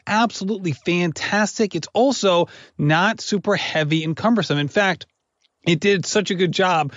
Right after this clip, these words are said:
that I actually, <laughs> I actually ran too much on my injured knee, so I have to, like, take a little bit of a break. Part of the reason was this sleeve was so good. It provided so much support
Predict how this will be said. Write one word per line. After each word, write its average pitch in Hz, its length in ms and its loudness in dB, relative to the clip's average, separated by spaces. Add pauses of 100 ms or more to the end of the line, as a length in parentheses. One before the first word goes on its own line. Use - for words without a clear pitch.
(240)
that 160 140 2
I 156 80 2
actually, 208 380 0 (160)
<laughs> - 180 -8
I 208 80 0
actually 233 200 2
ran 196 460 0
too 208 220 0
much 185 380 -2 (340)
on 190 140 2
my 208 100 4
injured 240 380 4
knee, 262 180 4
so 202 120 2
I 175 80 2
have 175 100 0
to, 196 80 -2
like, 175 120 0
take 170 160 -4
a 180 60 -2
little 233 220 2
bit 240 100 2
of 202 80 0
a 196 80 0
break. 208 320 2 (220)
Part 262 180 4
of 277 40 2
the 262 60 0
reason 208 280 0
was 208 180 2 (240)
this 247 180 2
sleeve 233 440 2
was 214 180 2
so 214 460 0
good. 185 360 -2
It 156 120 -10
provided 208 480 0
so 240 360 0
much 233 280 2
support 180 720 -2